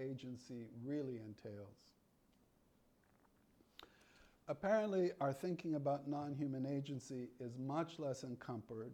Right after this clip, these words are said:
encumbered, sorry, by what are essentially fruitless epistemological and ontological questions.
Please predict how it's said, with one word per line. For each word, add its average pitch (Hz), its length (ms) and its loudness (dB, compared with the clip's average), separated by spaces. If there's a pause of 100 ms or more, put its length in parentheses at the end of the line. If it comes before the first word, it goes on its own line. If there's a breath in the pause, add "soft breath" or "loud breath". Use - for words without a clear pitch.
(140)
encumbered, 123 600 0
sorry, 110 340 -6 (400 loud breath)
by 143 60 2
what 143 300 2
are 139 240 4
essentially 135 580 -2
fruitless 147 640 0
epistemological 131 1300 0
and 117 200 -4
ontological 117 840 -4
questions. 127 640 -4